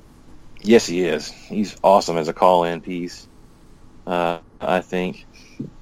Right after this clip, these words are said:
Uh, just a really good Spider-Man overall. And then you got Renee Tilly's carrying around four Ultron drones with pen poison.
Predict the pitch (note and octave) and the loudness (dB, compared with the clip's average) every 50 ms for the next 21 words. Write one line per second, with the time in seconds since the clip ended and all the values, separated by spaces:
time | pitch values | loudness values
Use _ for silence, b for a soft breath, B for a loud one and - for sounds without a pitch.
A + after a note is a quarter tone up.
0 | b b b b b b b b b b b b - F#2+ G2+ C3 C3 - G2+ F#2 | b b b b b b b b b b b b 0 2 2 2 2 0 2 2
1 | G2+ G2 G2 E2+ F#2 F2 - - F#2+ F#2+ F#2+ F2+ F#2 F#2 E2+ E2+ F2 E2 D#2+ D#2+ | 4 4 4 4 0 -2 0 2 4 4 4 4 2 0 0 -2 -2 -4 -2 0
2 | F2+ F2+ F2 E2+ E2+ b b b b b b - - A#2 B2+ C3 B2+ C#3+ C3 A#2+ | 2 2 2 2 0 b b b b b b -6 -2 0 2 4 6 4 4 2
3 | A#2+ B2 A#2+ A2 A2+ - A2 G#2+ G#2 F#2+ - - - G2 G2 G2 F#2+ F#2 F#2 F#2 | 0 -2 -4 -6 -6 -6 -6 -4 -4 -6 -8 -10 -12 -12 -10 -10 -10 -8 -8 -10
4 | F#2 - - - G2+ F#2+ F#2+ F2 - - - F2 - - F#2 F2 E2+ E2 E2 - | -10 -10 -10 -8 -6 -4 -4 -6 -6 -6 -8 -10 -10 -8 -8 -8 -8 -8 -10 -10
5 | F#2 F2 E2+ E2 E2+ E2 - - - G2+ F2 E2+ D#2+ - F2+ E2+ E2 E2 D#2 D#2 | -10 -10 -10 -12 -14 -16 -18 -8 -6 -4 -4 -4 -6 -8 -8 -6 -6 -6 -8 -12
6 | D#2 D#2+ | -18 -20